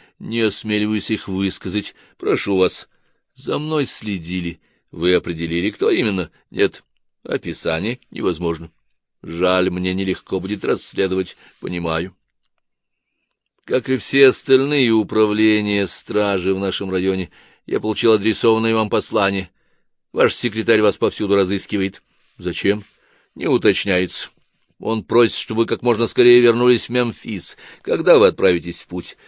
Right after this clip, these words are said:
Ну, завтра. Вам нужна охрана? Мне достаточно Кема. Как пожелаете, но будьте осторожны. Кто посягнёт на судью?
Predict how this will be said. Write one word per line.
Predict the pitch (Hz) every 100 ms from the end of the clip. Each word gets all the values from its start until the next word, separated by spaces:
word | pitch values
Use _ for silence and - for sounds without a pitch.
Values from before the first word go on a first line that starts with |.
| - _
Ну, | 123 120 90
завтра. | 80 92 92 95 87 _ _
Вам | - 98 107
нужна | 107 107 117 156
охрана? | 143 127 117 101 87 _ _ _ _
Мне | - -
достаточно | 82 95 92 - 90
Кема. | - 85 87 85 _ _ _ _ _
Как | - 104 131
пожелаете, | 143 98 85 82 85 - 85 - - _
но | -
будьте | 113 107 - 90
осторожны. | 80 92 85 85 80 85 _ _ _ _ _
Кто | _ _ - -
посягнёт | - 87 - 80 80 104 117
на | 87 80
судью? | - 82 71 76 87 117